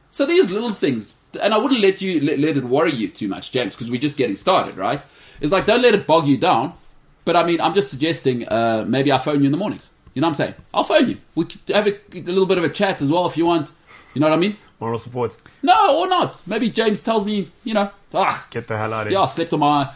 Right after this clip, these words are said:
Speaker 1: I squeezed my balls between my legs while I was sleeping, or, or whatever.
Speaker 2: Wow.
Speaker 1: You know what I mean? I, I don't know. Tell me about your dreams, James. You know what I mean?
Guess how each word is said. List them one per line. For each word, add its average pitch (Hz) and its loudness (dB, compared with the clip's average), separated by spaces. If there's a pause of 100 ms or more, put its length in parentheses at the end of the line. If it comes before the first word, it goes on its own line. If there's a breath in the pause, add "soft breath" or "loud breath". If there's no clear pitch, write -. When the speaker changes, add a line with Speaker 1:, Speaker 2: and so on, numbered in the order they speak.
(140 loud breath)
Speaker 1:
I 135 -6
squeezed 151 -6
my 165 2
balls 160 -4 (180)
between 151 -4
my 147 4
legs 147 0
while 139 0
I - 2
was 127 0
sleeping, 160 -4
or, 131 2
or 180 2
whatever. 190 4
Speaker 2:
Wow. 107 2
Speaker 1:
You 135 2
know 160 2
what 165 2
I - 0
mean? 170 0
I, 160 2
I 175 2
don't 185 2
know. 151 0 (220)
Tell 156 0
me 170 0
about 156 0
your 165 2
dreams, 143 0
James. 127 -2
You 135 0
know 151 2
what 165 2
I - 2
mean? - -4